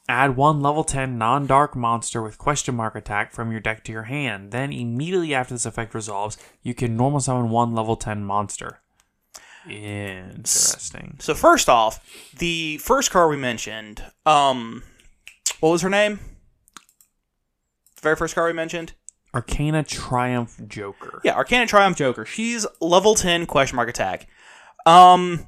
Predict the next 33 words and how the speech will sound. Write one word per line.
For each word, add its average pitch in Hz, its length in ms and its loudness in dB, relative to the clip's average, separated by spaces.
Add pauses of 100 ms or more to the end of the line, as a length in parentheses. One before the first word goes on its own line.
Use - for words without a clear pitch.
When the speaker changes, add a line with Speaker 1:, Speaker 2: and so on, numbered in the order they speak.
(160)
Speaker 2:
isn't 202 220 0
Slifer 180 420 6
also 180 240 8
level 180 240 2
ten 190 180 -4
question 170 260 0
mark 180 140 0
attack? 180 400 2 (1160)
Speaker 1:
Yes, - 600 -2 (100)
and 127 240 0
he 151 140 2
is 131 140 0
not 131 240 0
dark. 127 280 4
He 117 100 -6
is 110 120 -6
divine. 98 640 -12
Speaker 2:
Correct. 107 560 2
He's 127 160 -10
a 107 80 -10
not. 139 320 2 (220)
So - 140 0
really, 277 380 4
any 226 280 0
level 208 260 4
ten 202 200 0
with 185 120 -4
question 180 240 2
mark 185 140 0
attack 139 380 2
that 127 120 4
isn't 147 440 2
dark, 127 560 6